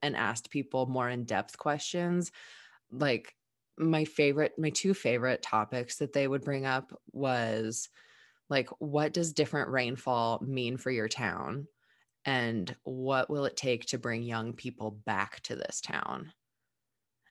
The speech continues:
And they just got, they got a ton of clever and smart, creative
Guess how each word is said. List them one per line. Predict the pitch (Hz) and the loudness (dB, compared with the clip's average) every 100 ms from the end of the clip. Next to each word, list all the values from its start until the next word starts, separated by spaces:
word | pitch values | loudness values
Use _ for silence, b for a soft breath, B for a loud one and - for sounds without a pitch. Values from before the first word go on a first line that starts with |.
| _ | _
And | 151 151 | 0 4
they | 143 | 2
just | 139 139 | 2 -2
got, | 139 - - | -2 -4 -2
they | 151 139 | 0 2
got | 139 | 2
a | 139 | 0
ton | - 143 139 147 | -2 -4 -2 -2
of | 147 135 123 - | 0 0 -2 -8
clever | - - 135 123 143 139 147 - | -10 -2 0 2 2 2 2 0
and | 139 139 - - | -2 -2 -6 -2
smart, | - - 143 131 127 135 - - - b b b b b _ | -2 0 -2 2 4 2 2 -4 -8 b b b b b _
creative | - - 151 139 123 127 139 131 123 120 | -8 2 4 6 4 4 4 4 2 -6